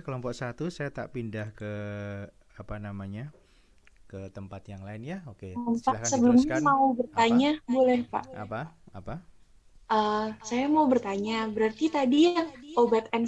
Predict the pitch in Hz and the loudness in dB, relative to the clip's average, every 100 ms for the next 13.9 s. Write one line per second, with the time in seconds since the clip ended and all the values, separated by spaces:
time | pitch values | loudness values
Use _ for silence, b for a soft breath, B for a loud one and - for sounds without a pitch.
0 | 233 220 220 - 214 214 202 214 214 208 | 0 0 2 2 4 2 2 -2 -2 -4
1 | 208 247 311 - - - 226 220 208 - | 0 0 0 -6 -20 -2 4 4 2 0
2 | 320 339 - - 254 254 240 233 226 214 | 0 0 -8 -8 -6 -6 -2 -2 0 0
3 | 220 220 220 214 214 214 214 214 214 302 | 4 4 4 2 4 4 4 4 2 2
4 | 339 285 277 330 320 277 254 254 208 214 | 2 4 4 4 6 6 6 4 4 4
5 | 196 196 226 285 247 240 233 240 233 - | 4 4 0 -2 -2 0 0 0 -4 -2
6 | 226 220 220 202 202 214 220 226 233 240 | -2 0 0 2 2 2 2 2 2 2
7 | 240 208 - 220 208 208 208 - 220 226 | 2 0 0 -2 -2 -4 -4 -6 -6 -4
8 | 262 220 247 240 220 202 196 185 240 - | -4 -4 -2 -2 -4 -6 -8 -10 -14 -20
9 | - 196 _ _ _ _ _ _ _ _ | -20 -20 _ _ _ _ _ _ _ _
10 | _ - 110 101 95 95 78 120 117 - | _ -10 -8 -6 -8 -10 -10 -10 -10 -12
11 | 110 113 107 120 120 110 113 - 104 107 | -12 -12 -10 -10 -10 -12 -14 -14 -12 -12
12 | 110 107 101 101 117 104 - 107 113 - | -12 -12 -12 -12 -12 -14 -12 -12 -14 -18
13 | - 139 160 117 135 123 - 123 | -12 -12 -10 -10 -10 -10 -10 -10